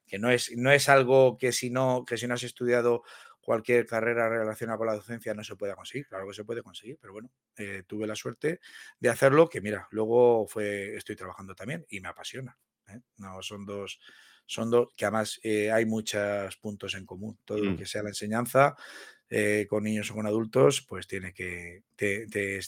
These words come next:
Speaker 1: te retroalimenta de una cosa en otra.
Speaker 2: Mm, exactamente, exactamente.
Speaker 1: Mm.
Speaker 2: Y, y después, y bueno, nuevamente el tema es el mismo, ¿no? El karate es el que te, el que te llevó,
Speaker 1: Sí, sí.
Speaker 2: eh, pero, y después,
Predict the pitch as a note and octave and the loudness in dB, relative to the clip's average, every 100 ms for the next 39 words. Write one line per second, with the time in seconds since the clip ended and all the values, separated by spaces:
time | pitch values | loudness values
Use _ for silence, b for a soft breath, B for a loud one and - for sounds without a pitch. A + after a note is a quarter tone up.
0 | _ G#2+ G#2+ G#2+ G#2 G2+ A2+ A#2+ G2+ G#2 | _ -2 -2 -2 -2 -2 -2 -2 -4 -12
1 | _ G2 A2 A2 A2+ G#2 F#2+ G2 F2+ - | _ -4 -2 0 -2 -4 -6 -8 -10 -14
2 | - E2 D#2+ G2+ _ _ D#2 C#2+ - D#2+ | -16 -16 -16 -20 _ _ -20 -14 -10 -8
3 | E2 D#2+ D#2+ D#2 - - - - - - | -6 -6 -8 -10 -18 -16 -18 -16 -16 -18
4 | - F2 - B B B B B B - | -18 -18 -18 B B B B B B 4
5 | C#3 A2 - D3+ B2 A#2+ A2+ - E3+ F3 | 4 4 0 4 8 8 6 4 4 4
6 | - - - - - B2 A2+ G2+ - - | -2 -14 -12 -10 -2 6 6 6 2 6
7 | A#2+ B2 C3 C3+ B2 E2+ G#2+ G#2 C#3 C3 | 10 12 10 8 6 6 2 4 4 4
8 | A2 A#2+ C3+ G2 G#2 B2 F#2+ A2 C3 D3+ | 2 2 2 4 2 2 4 6 6 4
9 | B2 A2 F#2+ D#2 F2 - F#2+ G2 F#2 F2+ | 0 0 0 0 -4 -4 -4 -2 -2 -2
10 | G2+ G2 G2 F2+ b b b - C3 B2+ | 0 2 2 2 b b b 2 4 4
11 | F#2+ F#2+ F#2+ - _ _ _ _ A2+ G#2+ | 4 0 -2 -8 _ _ _ _ 2 4
12 | G#2 G#2 - A2+ A2+ - D3+ F3 - - | 6 4 2 -2 -2 -2 0 0 -2 -14